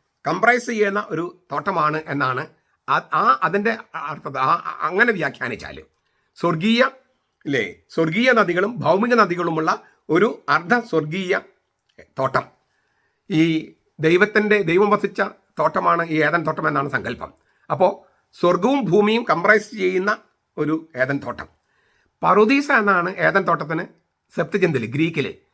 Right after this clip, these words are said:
പറുദീസ. അത് മൂന്നാം സ്വർഗത്തിന് ഉപയോഗിക്കുന്നുണ്ട്. അപ്പോൾ സ്വർഗീയമായ, സ്വർഗീയവും ഭൗമികവുമായ അംശങ്ങളുള്ള ഒരു തോട്ടം എന്ന് അതിൽ നിന്ന് വേണമെങ്കിൽ നിഗമനത്തിലെത്താൻ കഴിയും, ഈ രണ്ട് നദികൾ മിത്തിക്കൽ നദികളാണെങ്കിൽ.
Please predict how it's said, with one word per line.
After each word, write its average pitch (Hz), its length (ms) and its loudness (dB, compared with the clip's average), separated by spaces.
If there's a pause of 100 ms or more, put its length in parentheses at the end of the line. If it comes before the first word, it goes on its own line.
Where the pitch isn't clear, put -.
(260)
പറുദീസ. 160 400 2 (520)
അത് 156 120 4
മൂന്നാം 185 360 4
സ്വർഗത്തിന് 214 300 2
ഉപയോഗിക്കുന്നുണ്ട്. 160 640 0 (460)
അപ്പോൾ 320 280 4 (400)
സ്വർഗീയമായ, 247 1120 2
സ്വർഗീയവും 180 720 0
ഭൗമികവുമായ 220 920 2 (320)
അംശങ്ങളുള്ള 214 560 2
ഒരു 208 60 4
തോട്ടം 202 440 0
എന്ന് 175 140 0 (300)
അതിൽ 156 240 2
നിന്ന് 165 160 0
വേണമെങ്കിൽ 143 500 0
നിഗമനത്തിലെത്താൻ 131 760 -2
കഴിയും, 120 300 -4 (360)
ഈ 156 360 2 (200)
രണ്ട് 180 300 4
നദികൾ 156 260 0
മിത്തിക്കൽ 175 440 0
നദികളാണെങ്കിൽ. 131 640 -2